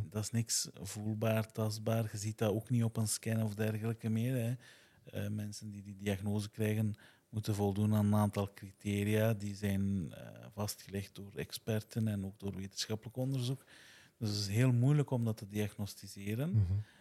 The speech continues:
Speaker 1: Maar, en tegelijkertijd ook heel moeilijk om te behandelen. Het, het grootste voordeel is, ja, je gaat daar niet aan dood, hè. Dat
Speaker 2: Ja.
Speaker 1: zijn, dat zijn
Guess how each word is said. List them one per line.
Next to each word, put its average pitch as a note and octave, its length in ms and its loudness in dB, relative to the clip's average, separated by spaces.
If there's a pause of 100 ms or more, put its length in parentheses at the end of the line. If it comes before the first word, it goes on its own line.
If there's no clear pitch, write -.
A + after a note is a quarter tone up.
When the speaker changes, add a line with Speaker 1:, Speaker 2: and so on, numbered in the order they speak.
(280)
Speaker 1:
Maar, G#2 280 4 (180)
en - 260 -4
tegelijkertijd A#2+ 720 2
ook A2 120 -4
heel A2+ 180 4
moeilijk A#2+ 440 6
om G#2 160 2
te G#2 120 -2
behandelen. B2+ 600 0 (520)
Het, - 140 -18 (420)
het - 380 -20
grootste C3+ 440 2
voordeel A2 400 0
is, C3+ 140 0
ja, B1 200 -6 (300)
je G#2+ 60 -14
gaat G#2 260 0
daar F#2+ 200 0
niet G#2+ 160 -2
aan F#2 180 -2
dood, F2+ 420 -6
hè. D#2 240 -18
Dat G#2+ 100 -14
Speaker 2:
Ja. G#2 80 2
Speaker 1:
zijn, D#2+ 320 -2 (140)
dat G2+ 160 -16
zijn F2+ 280 -14